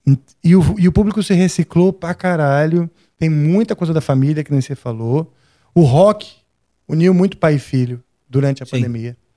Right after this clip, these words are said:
Speaker 1: É, eu vejo, "Ah, quero aprender a tocar música do Led Zeppelin." Por quê? Porque, "Ah, meu pai me mostrou quando eu tava lá na pandemia, isso aqui e tal." Pô, isso é um lance legal pra caralho.
Speaker 2: Demais, né?
Speaker 1: O rock ter conectado famílias, porque as fa-,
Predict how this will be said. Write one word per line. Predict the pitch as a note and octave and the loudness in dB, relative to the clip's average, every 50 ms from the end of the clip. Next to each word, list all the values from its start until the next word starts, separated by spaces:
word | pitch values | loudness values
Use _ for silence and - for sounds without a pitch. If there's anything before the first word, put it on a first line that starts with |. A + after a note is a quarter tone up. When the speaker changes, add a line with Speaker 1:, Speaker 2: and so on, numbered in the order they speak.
| _ _ _ _ _ | _ _ _ _ _
Speaker 1:
É, | - B2 B2+ | 0 0 0
eu | B2+ | 0
vejo, | A#2+ B2+ C#3 C3+ C3+ C3+ - _ _ _ _ _ | 2 0 0 0 0 -2 -4 _ _ _ _ _
"Ah, | - - G#3 G#3 | -2 0 0 0
quero | G3+ G3+ G3 G3 | 0 0 2 2
aprender | G3 F3 - F#3 F3+ E3+ D#3+ D3+ C3+ D3 E3+ F3+ F#3+ F#3+ F#3 E3+ | 2 0 2 0 0 0 0 -2 0 2 2 4 4 2 0 0
a | _ | _
tocar | F3 D#3+ - _ - E3+ F3 | -6 -6 -6 _ -2 0 0
música | F3+ F3 - - E3 | 0 -2 -2 -4 -6
do | D#3 | -2
Led | E3 F3 F3 D3+ | 0 -2 -2 -2
Zeppelin." | C3+ B2+ C3+ C3 A#2+ A2 - - G#2 G2 F#2+ G2+ _ | -2 -2 -2 0 0 -2 -6 -10 -12 -12 -12 -10 _
Por | - D3 - | -6 -6 -6
quê? | - C3+ A2+ | -6 -10 -10
Porque, | G#2+ _ _ - E3+ | -10 _ _ -4 -2
"Ah, | F3 F3 | -2 -2
meu | D#3+ D#3 D3 | -2 -4 -4
pai | C3+ - D3 D#3 | -2 -2 0 0
me | D#3 D#3+ | 0 -2
mostrou | F3+ G3+ G#3+ G3 - _ E3 D#3 E3+ F3+ E3+ | -2 -2 -4 -6 -8 _ -4 -2 -2 -2 -4
quando | - D#3+ D3+ D3 | -6 -8 -10 -10
eu | C3+ | -8
tava | - C#3+ C#3 C3 C3+ | -8 -8 -8 -8 -8
lá | C3+ C3+ | -8 -8
na | C#3 C#3 | -8 -8
pandemia, | C3+ - C#3+ C#3+ C#3+ B2+ B2 B2+ C3+ C3+ | -8 -10 -10 -10 -10 -10 -10 -12 -12 -14
isso | B2+ _ | -16 _
aqui | C3 _ B2+ | -20 _ -20
e | B2 | -20
tal." | _ - G2+ - _ _ _ _ _ _ _ _ _ _ _ _ | _ -20 -20 -20 _ _ _ _ _ _ _ _ _ _ _ _
Pô, | - C#3 | -2 -2
isso | B2+ A#2+ - | -2 -2 -6
é | A3+ | -12
um | A#3 | -12
lance | G3+ G3 - _ | -12 -12 -10 _
legal | D#3+ D3+ C3+ D3 C#3+ | -4 -2 -2 -2 -4
pra | - D3 | -6 -10
caralho. | _ - D#3+ D3+ B2+ | _ -8 -6 -6 -4
Speaker 2:
Demais, | D3+ G3+ F#3+ C3+ B2+ B2+ A2+ A2 A2+ | -4 -2 -2 -2 -2 -2 -2 -2 -4
né? | A2+ A2+ G#2 _ _ _ | -6 -6 -8 _ _ _
Speaker 1:
O | - C3+ | -2 -2
rock | A#2+ G#2+ - B2+ C#3 D#3 E3+ D#3+ - - E3 | -2 -2 0 0 2 2 0 -2 -4 -10 -18
ter | - - D#3 D#3 D3+ C#3+ B2+ - _ _ _ _ _ | -4 0 0 2 2 0 0 -4 _ _ _ _ _
conectado | - D3+ D3+ D3 C#3 _ D3 C#3+ C#3+ C3 | 0 0 0 0 0 _ 0 0 0 -2
famílias, | - - C#3 C3+ C#3 D3 E3+ G3 F#3 E3 C3+ | -2 -2 -2 -2 0 0 0 0 0 -2 -4
porque | - _ D#3 D3 _ - E3+ D#3+ D3 B2+ A#2 _ _ _ _ _ _ | -2 _ -6 -6 _ 0 0 2 2 0 0 _ _ _ _ _ _
as | D3+ D3 - | -4 -4 -2
fa-, | - - E3 | -2 -4 -4